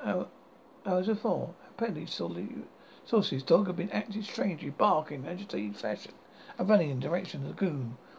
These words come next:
where the saucer supposedly emerged. A Nullarbor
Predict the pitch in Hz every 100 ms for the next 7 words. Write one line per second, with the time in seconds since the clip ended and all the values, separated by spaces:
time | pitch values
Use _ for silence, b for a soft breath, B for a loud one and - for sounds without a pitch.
0 | B - 151 - 220 - 117 - 143 -
1 | 247 131 131 143 165 - - - 339 269
2 | - 202 - - - - - - - -
3 | - - - - - - - - - -
4 | - - - - - - - - - -
5 | - - - - - - - - - 135
6 | 151 151 190 - 214 - 233 175 226 247
7 | 208 - 156 156 147 -